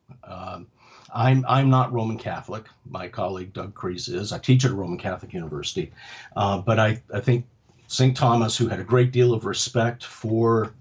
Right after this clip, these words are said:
the, the new sciences that were developing, um, offers a way of pointing out what gets left out of that sort of mechanistic picture, uh, that, um, yeah, you can, we can think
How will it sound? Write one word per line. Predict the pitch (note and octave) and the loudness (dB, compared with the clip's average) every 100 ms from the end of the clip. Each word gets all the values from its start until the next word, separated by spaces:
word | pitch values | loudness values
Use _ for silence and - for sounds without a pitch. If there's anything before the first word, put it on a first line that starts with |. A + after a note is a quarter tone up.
| _ | _
the, | G2+ F#2+ - _ | -8 -8 -10 _
the | F#2+ | -2
new | G2+ B2 | 2 2
sciences | B2 A2+ A2 A2+ - G2+ - | 2 4 4 2 -2 -6 -4
that | - | -4
were | F#2 | -6
developing, | F#2+ F2 A#2 A#2 A2+ E2 G2+ - - - - - - _ | -6 2 4 4 0 -8 -8 -14 -20 -20 -20 -20 -20 _
um, | - G#2 G#2 G#2+ - - _ _ | 2 4 4 0 -4 -14 _ _
offers | B2+ B2+ C3+ A#2 | 4 6 4 2
a | |
way | A2+ A2+ | 0 0
of | G#2+ _ | 0 _
pointing | - C3 B2 B2 G#2 | -2 4 4 4 2
out | A#2 G#2+ G#2 | 0 0 -4
what | A2+ | -4
gets | B2+ A#2+ - | -4 -4 -2
left | A2+ - | -2 0
out | - G#2 - | 0 0 -2
of | - F2+ F2+ | -6 -6 -6
that | F#2 | -8
sort | - A2 | -4 -4
of | - | -2
mechanistic | G#2 A#2 A2+ G2+ A2 F2+ - | -2 0 0 -2 -4 -6 -12
picture, | - B2 - - - _ _ _ _ _ - _ _ | -2 -2 -2 -8 -10 _ _ _ _ _ -20 _ _
uh, | - E2+ E2+ F#2+ - _ _ - | -6 -4 -2 -6 -12 _ _ -6
that, | G#2 G2+ G2+ G2 - - - | 2 4 4 2 -10 -12 -12
um, | G2 F2+ F2+ - _ - - - | -6 -4 -4 -8 _ -20 -20 0
yeah, | C3 C3 B2+ B2+ | 4 6 4 2
you | - A#2+ | -2 -2
can, | - B2+ | -2 0
we | A#2 | 0
can | A#2+ | 0
think | A2 E3+ E3+ | 2 4 4